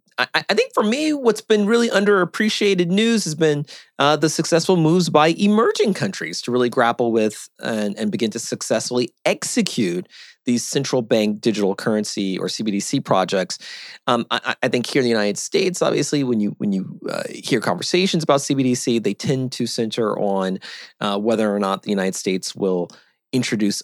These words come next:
a digital dollar, or perhaps they will focus on,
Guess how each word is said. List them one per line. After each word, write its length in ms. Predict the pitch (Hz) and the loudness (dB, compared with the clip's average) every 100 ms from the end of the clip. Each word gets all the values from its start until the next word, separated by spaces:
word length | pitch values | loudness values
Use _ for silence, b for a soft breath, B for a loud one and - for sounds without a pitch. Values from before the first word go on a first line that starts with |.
| - | -8
a 40 | |
digital 480 | 92 104 90 87 - - | -6 -4 -4 -8 -10 -2
dollar, 540 | 110 101 127 185 202 b b b _ | 2 4 4 4 2 b b b _
or 360 | 117 110 110 | 0 2 2
perhaps 720 | 107 101 92 120 120 98 - - | -2 -8 -2 2 2 0 -8 -10
they 180 | - 104 | -6 -4
will 280 | 101 101 98 | -2 0 -2
focus 440 | - 107 98 95 | -2 -4 -4 -6
on, 480 | - 107 98 95 92 | -6 -4 -4 -4 -6